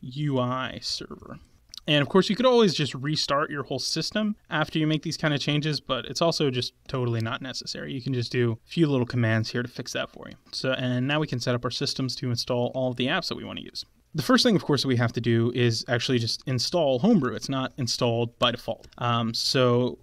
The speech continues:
we actually, before we can even use the command to install Homebrew, we have to make sure that we have the Xcode tools enabled. Um,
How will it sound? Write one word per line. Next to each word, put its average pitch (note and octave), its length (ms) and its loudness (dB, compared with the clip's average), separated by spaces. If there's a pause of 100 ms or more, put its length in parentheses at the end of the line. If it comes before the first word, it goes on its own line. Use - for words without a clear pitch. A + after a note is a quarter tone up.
(120)
we E3 180 0
actually, D#3+ 300 2
before C3+ 300 0
we A3+ 100 2
can F3+ 140 4
even C#3 440 4
use C3+ 280 -2
the C3 80 -4
command A#2 380 2
to B2 40 -4
install A#2+ 300 0
Homebrew, A#2 320 0
we A#2+ 80 0
have C#3 180 0
to C#3 100 -2
make B2 200 2
sure - 140 -6
that B2+ 60 -6
we A#2+ 100 -2
have A#2 260 -2
the A#2 200 -6
Xcode C3+ 760 -2 (160)
tools C#3 440 -2
enabled. C3+ 560 0
Um, A#2 560 0